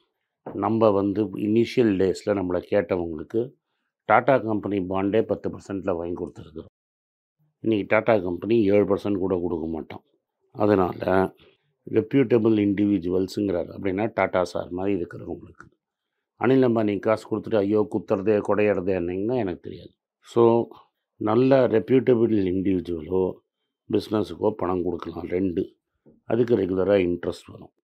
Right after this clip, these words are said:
மூணாவது, ஒரு பிசினஸ்ல நீங்க பார்ட்னர் ஆகணும். இது மூணும் தான் வழி. பேங்க்ல பணத்தை வச்சிருந்தீங்கன்னா, சர்க்கரையை தண்ணியில போட்டு கரைக்கிற மாதிரி கதை.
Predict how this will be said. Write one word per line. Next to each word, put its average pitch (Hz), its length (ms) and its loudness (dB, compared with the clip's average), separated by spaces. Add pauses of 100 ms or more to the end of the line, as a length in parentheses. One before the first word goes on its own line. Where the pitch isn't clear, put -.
(840)
மூணாவது, 98 720 2 (600)
ஒரு 113 220 2
பிசினஸ்ல 110 680 -2
நீங்க 92 340 -2
பார்ட்னர் 90 540 -6
ஆகணும். 90 160 -20 (1120)
இது - 260 -6
மூணும் 110 440 4
தான் 104 220 -2
வழி. 87 380 -6 (680)
பேங்க்ல 117 520 2
பணத்தை 101 500 -2
வச்சிருந்தீங்கன்னா, 82 960 -6 (1300)
சர்க்கரையை 117 520 2
தண்ணியில 101 480 0
போட்டு 98 600 -2 (720)
கரைக்கிற 101 460 -2
மாதிரி 92 280 -4
கதை. - 360 -12